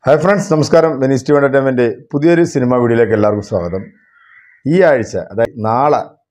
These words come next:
ആ, ഒരുപാട് സിനിമകളാണ് റിലീസിനായിട്ട് എത്തുന്നത്. അതിൽ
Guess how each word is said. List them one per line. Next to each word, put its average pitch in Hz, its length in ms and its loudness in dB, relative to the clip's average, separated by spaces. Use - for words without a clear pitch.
ആ, - 20 -8
ഒരുപാട് 131 540 0
സിനിമകളാണ് 107 760 -4
റിലീസിനായിട്ട് 110 560 -4
എത്തുന്നത്. 87 440 -8
അതിൽ 196 320 2